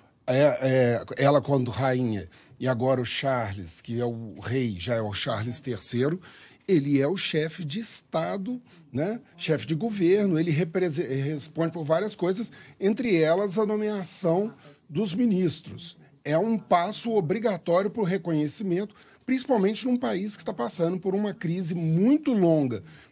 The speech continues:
por motivos políticos, por motivos econômicos. A Liz Truss vem substituir o Boris Johnson no meio de uma crise de imagem e Boris Johnson já não era uma figura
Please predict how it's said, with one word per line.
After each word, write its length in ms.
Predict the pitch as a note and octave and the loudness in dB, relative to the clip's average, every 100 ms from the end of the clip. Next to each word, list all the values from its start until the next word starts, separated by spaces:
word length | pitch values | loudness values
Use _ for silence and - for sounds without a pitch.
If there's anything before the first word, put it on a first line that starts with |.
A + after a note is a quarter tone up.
| - | -4
por 120 | F3+ | -2
motivos 680 | F3+ - - C#3 A#2+ A2+ - | -2 -4 -4 -4 -4 -8 -12
políticos, 880 | - F#3+ D#3 G3 A#3+ - C4 - - - - _ | -6 -2 0 -2 -6 -8 -8 -8 -14 -20 -20 _
por 100 | - | 0
motivos 580 | G#3+ G#3 G#3 G#3+ G#3+ G3+ | 2 2 0 -6 -6 -4
econômicos. 800 | G#3+ G#3+ A#3+ F3 D#3+ B2+ - - - - - | -6 -4 0 2 2 0 -4 -16 -20 -20 -4
A 80 | |
Liz 380 | D#3 D#3+ D#3+ - | -2 0 -2 -6
Truss 400 | - D3+ C#3+ B2+ | -6 -4 -2 -4
vem 340 | B2 C3+ D#3+ D3+ | -4 0 0 0
substituir 720 | - C#3+ C3 C3 A#2+ C3 C3+ | -2 -6 -6 -8 -6 -4 -2
o 60 | |
Boris 400 | C3 C3+ C3 C3 | -2 -2 -2 -4
Johnson 560 | G#2+ C3 C3+ B2 - F2+ - - - - | -6 -6 -6 -8 -12 -16 -18 -20 -20 -4
no 120 | C#3+ | 0
meio 220 | D3 C#3+ | 2 2
de 80 | C3+ | 2
uma 180 | C#3+ C3+ | 0 -2
crise 380 | - D3 C#3 B2+ | -4 -4 -4 -4
de 160 | A#2+ | -4
imagem 840 | D3 C#3 C#3 F3 G3+ E3 D#3 C3 - - - _ | -2 -2 -2 -2 -2 -2 0 -2 -6 -18 -20 _
e 300 | - E3 D#3+ | -2 0 2
Boris 400 | D#3 D3+ D#3 D3+ | 0 0 2 0
Johnson 460 | B2 D3 D3+ C#3+ C#3 | 0 0 -2 -2 -4
já 160 | A#2+ E3 | -2 0
não 260 | F3+ D#3 | 0 0
era 220 | D3+ E3+ F3+ | 0 -2 -2
uma 160 | D#3+ | -4
figura 500 | - D#3 C3+ D3 A#2+ | -6 -6 -2 -2 -2